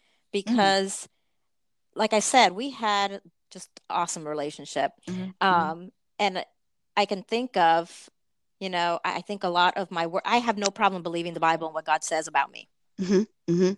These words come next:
Speaker 2: You know, and, and that is hard for other women, you know,
Speaker 1: Mm-hmm.
Speaker 2: to, to see their value in, in God. And I think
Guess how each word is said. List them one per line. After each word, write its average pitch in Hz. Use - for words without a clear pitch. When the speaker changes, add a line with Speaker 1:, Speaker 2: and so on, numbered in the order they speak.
Speaker 2:
You 196
know, 160
and, 170
and 175
that 180
is 180
hard 165
for 170
other 160
women, 147
you 170
know, 160
Speaker 1:
Mm-hmm. 170
Speaker 2:
to, 147
to 165
see 165
their 160
value 156
in, 156
in 165
God. 151
And 220
I 233
think 466